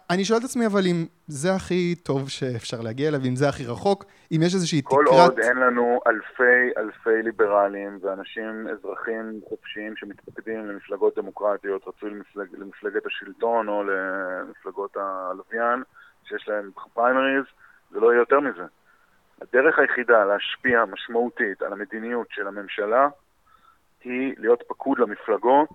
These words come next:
Speaker 2: ולהיות מאורגד בקבוצות שעושות רעש על הדברים האלה.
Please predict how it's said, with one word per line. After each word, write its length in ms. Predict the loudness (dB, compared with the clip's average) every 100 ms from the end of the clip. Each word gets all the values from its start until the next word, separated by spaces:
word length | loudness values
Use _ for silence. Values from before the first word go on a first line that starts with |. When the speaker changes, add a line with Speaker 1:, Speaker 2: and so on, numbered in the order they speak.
| -14 -20 -20 -10
Speaker 2:
ולהיות 240 | -2 -2 -2
מאורגד 500 | -8 -8 2 4 4 0
בקבוצות 640 | -14 -14 -8 -2 0 0 _ _ -16
שעושות 500 | -10 -8 -4 -4 2
רעש 260 | 2 2
על 80 | -2
הדברים 400 | -4 -4 -4 -6
האלה. 220 | -10 -12